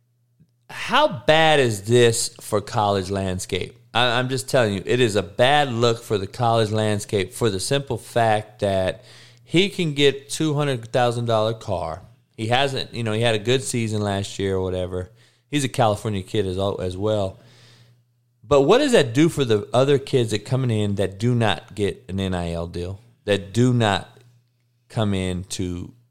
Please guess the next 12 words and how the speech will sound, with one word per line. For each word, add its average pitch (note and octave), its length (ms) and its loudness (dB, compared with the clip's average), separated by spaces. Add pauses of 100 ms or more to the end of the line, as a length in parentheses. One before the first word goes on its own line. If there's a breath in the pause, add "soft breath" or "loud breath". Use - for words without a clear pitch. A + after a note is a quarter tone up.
(180)
get - 420 -4
this F#2+ 220 -4
fame F#2 580 -4
or F2 140 -4
this F2 260 -6
money? F2 320 -10 (600)
What D3 260 0
is C#4+ 160 -2
it C3+ 180 2
going C#3 340 2
to - 160 -8
do G#2 840 0